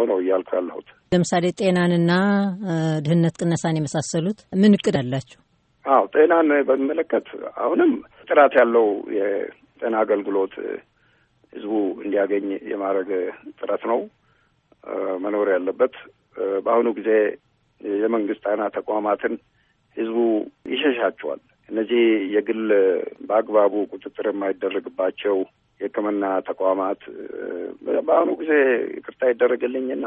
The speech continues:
Speaker 1: እያንዳንዱ ዶክተር የራሱን ሆስፒታል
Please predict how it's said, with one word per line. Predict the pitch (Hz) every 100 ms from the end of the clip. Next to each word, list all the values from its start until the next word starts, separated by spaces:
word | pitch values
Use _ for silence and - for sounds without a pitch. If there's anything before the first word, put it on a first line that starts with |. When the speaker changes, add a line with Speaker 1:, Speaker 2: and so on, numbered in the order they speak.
| -
Speaker 1:
እያንዳንዱ | - 143 147 139 131 127 120 _ _ _ _ _ -
ዶክተር | 123 - 113 107 98
የራሱን | 107 123 113 120
ሆስፒታል | 117 - - 110